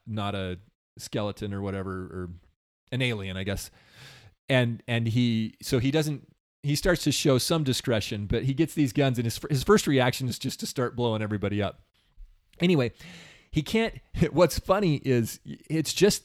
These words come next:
this, this is the thing that's funny, and this is what I'm bringing up. And this is, this is why I bring up the Stalin thing, and this is why, you know, <laughs> He can't get his friends to put the sunglasses on.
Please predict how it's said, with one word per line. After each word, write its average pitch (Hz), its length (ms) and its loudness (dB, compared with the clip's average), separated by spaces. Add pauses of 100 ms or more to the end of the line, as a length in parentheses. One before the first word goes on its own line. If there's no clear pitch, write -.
this, 156 220 0
this 185 300 0
is 180 100 -4
the 156 80 0
thing 147 200 2
that's 120 140 0
funny, 110 300 0
and 127 140 0
this 185 140 2
is 180 120 -2
what 143 180 4
I'm 123 100 2
bringing 113 300 2
up. - 180 -14
And 120 140 4
this 165 160 0
is, 175 160 -6 (560)
this 160 260 2
is 160 120 0
why 147 160 4
I 139 40 4
bring 131 220 2
up - 140 -4
the 117 60 -4
Stalin 156 500 0
thing, 147 280 0
and 131 80 0
this 135 140 -2
is 113 140 -4
why, 120 380 0 (720)
you 151 140 2
know, 123 240 4
<laughs> 104 40 4 (2000)
He - 80 0
can't 233 540 2
get 185 240 4
his 170 180 0
friends 196 380 -2
to - 100 -4
put - 240 4
the 202 60 -2
sunglasses 185 840 2
on. 98 380 -2